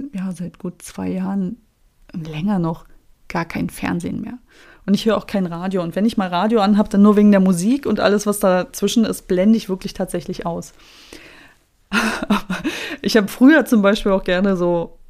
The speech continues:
oh, wie hieß das? taff? taff? Auf Pro sieben geguckt, so diese, äh, Promi- und, äh, Weltnachrichten. Und dann haben die immer so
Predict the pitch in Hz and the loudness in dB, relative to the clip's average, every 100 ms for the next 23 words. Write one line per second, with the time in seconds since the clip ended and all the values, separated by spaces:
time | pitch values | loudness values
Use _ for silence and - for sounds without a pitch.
0 | - - - 185 226 - - - - _ | -20 -20 -16 -8 -8 -8 -16 -18 -20 _
1 | _ _ - - 226 - - _ _ _ | _ _ -12 -10 -10 -12 -20 _ _ _
2 | _ _ _ - - 233 - _ _ _ | _ _ _ -18 -10 -10 -12 _ _ _
3 | _ _ _ _ _ _ 220 - - 202 | _ _ _ _ _ _ -12 -10 -4 -4
4 | 185 220 233 220 - 247 - 202 185 180 | -2 0 0 -2 -4 -6 -6 -6 -6 -4
5 | 180 185 - - - - - - _ 190 | -4 -4 -10 -20 -20 -20 -20 -20 _ -8
6 | 180 175 - 214 240 226 220 214 190 - | -8 -8 -2 4 6 6 4 2 0 -2
7 | 190 190 180 - - 196 185 170 175 214 | -2 -2 -4 -8 -6 -4 -4 -2 -2 0
8 | 180 185 - 214 - - 208 214 - - | 0 0 0 -4 -4 0 0 0 -6 -20
9 | - - - - _ _ - 277 233 240 | -20 -20 -20 -20 _ _ -2 2 4 4
10 | 247 226 226 226 220 220 214 | 4 4 2 4 4 4 2